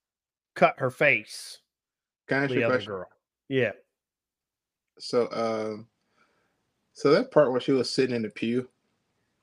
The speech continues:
Speaker 2: and her brothers and sister was looking at her, what do you think she was doing?
Speaker 1: I don't know.
Speaker 2: 'Cause my friend's like, "Is she playing with herself?"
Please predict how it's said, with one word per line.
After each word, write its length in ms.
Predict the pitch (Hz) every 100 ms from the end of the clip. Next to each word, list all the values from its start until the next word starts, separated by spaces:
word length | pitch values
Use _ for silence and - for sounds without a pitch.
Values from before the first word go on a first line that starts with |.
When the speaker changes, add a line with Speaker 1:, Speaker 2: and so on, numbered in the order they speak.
| _ _ _ _ _ _ -
Speaker 2:
and 100 | 123
her 160 | 113 131
brothers 340 | 117 123 123
and 120 | 113 107
sister 320 | 120 113 117
was 120 | 110
looking 260 | 113 110 110
at 100 | 110
her, 280 | 117 117 - _ _ _ _ _ _ _ _ _ _
what 220 | - 156
do 100 | 330
you 100 | 302
think 240 | 277 127 113
she 120 | 113
was 160 | 104 -
doing? 300 | 98 92 - _ _ _ _ _ _ _ _ _ _ _ _ _ _ _ _ _ _ _ _ _ _ _ _ _ -
Speaker 1:
I 200 | 120 123
don't 200 | 110 101
know. 220 | 101 104 - _ _ _ _ _ _ _ _ _ _ - - -
Speaker 2:
'Cause 160 | 139
my 140 | 131 131
friend's 260 | 170 165
like, 300 | 123 117 - -
"Is 140 | 113
she 140 | - 254
playing 280 | 123 139 151
with 100 | 151
herself?" 400 | 151 156 151